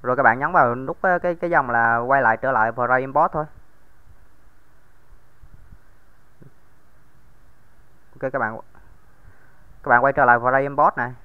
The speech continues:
Sau đó các, ờ, những cái nhiệm vụ này này, các bạn có thể nhấn vào đây này, đi này.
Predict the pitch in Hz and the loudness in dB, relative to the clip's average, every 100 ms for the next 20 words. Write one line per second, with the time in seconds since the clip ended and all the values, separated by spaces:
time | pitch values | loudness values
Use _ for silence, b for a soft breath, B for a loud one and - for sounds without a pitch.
0 | - - 139 147 175 165 156 151 151 147 | -20 -12 -4 -2 0 0 0 -2 -8 -8
1 | 143 143 120 143 165 135 120 120 123 113 | -6 -6 -8 -10 -10 -8 -6 -6 -4 -8
2 | 117 - - 127 113 143 135 165 190 139 | -10 -18 -2 0 0 0 -2 -2 0 2
3 | 139 139 120 - 135 139 | 2 -2 -6 -8 -8 -6